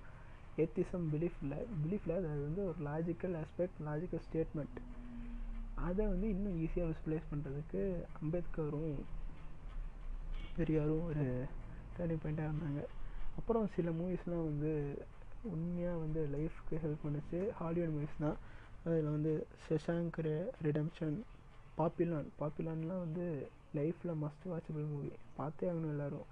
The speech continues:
சாகிறதுக்கு முன்னாடி இப்படி ஒரு மூவி பார்த்தே ஆகணும். பாப்பிலான் அதுல இருக்கு.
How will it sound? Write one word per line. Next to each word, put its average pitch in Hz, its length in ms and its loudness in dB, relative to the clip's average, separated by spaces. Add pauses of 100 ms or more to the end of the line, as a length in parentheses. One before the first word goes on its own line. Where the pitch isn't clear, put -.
(540)
சாகிறதுக்கு 175 320 0
முன்னாடி 165 140 2
இப்படி 160 240 2
ஒரு 151 100 4
மூவி 156 280 2
பார்த்தே 151 240 0
ஆகணும். 143 340 -2 (1400)
பாப்பிலான் 160 460 4
அதுல 143 220 2
இருக்கு. 147 360 0